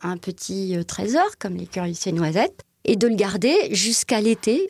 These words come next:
au moment où on a le plus besoin d'eau, et notamment pour l'irrigation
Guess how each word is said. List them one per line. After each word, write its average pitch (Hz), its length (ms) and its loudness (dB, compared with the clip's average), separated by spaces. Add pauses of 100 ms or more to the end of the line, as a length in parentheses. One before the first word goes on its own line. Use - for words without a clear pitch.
au 202 140 4
moment 233 600 4
où 196 40 0
on 190 200 2
a 233 200 2
le 170 100 0
plus 277 300 2
besoin 208 320 2
d'eau, 202 260 4 (320)
et 240 140 6
notamment 226 560 4
pour 208 140 -2
l'irrigation 190 720 2